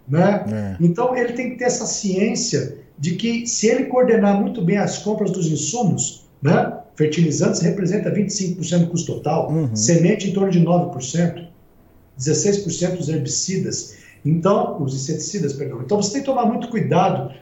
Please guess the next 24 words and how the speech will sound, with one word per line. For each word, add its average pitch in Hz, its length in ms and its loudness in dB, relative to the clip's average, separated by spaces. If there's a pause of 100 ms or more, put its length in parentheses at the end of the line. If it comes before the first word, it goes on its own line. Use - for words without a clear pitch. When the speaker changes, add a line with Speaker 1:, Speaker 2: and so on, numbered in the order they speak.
Speaker 1:
nesses 160 260 -4
componentes 170 640 2
pra 151 140 -4
você 175 540 0
saber 185 500 2
usar 196 240 4
a - 40 -2
tua 185 140 -2
gestão, 170 360 0
o - 100 0
teu 254 160 0
poder 190 260 2
de - 120 -2
compra, 180 500 -4 (180)
pra 175 120 0
você 170 240 4
formar 180 380 2
uma 180 120 2
lavoura 180 380 0
com 170 100 -2
baixo 160 320 -2
custo 196 160 -6
de - 60 -6
produção. 208 600 -6